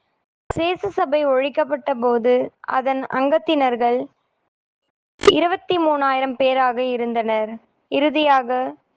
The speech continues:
ரஷ்யாவிலிருந்தே சேசு சபையுடன் தொடர்பு கொண்டு பர்மாவில் ஒரு சேசு சபை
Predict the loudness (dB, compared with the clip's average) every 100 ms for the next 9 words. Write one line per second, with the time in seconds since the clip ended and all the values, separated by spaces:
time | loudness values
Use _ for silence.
0 | -4 0 0 0 0 2 0 0 2 2
1 | 0 0 0 -2 -2 0 0 0 -2 -2
2 | -2 -2 -2 -2 -2 0 0 0 -2 -4
3 | -4 -2 0 -2 -4 _ _ _ _ 0
4 | 2 2 2 0 0 -2 -2 -2 0 -2
5 | 0 0 0 -2 -2 0 2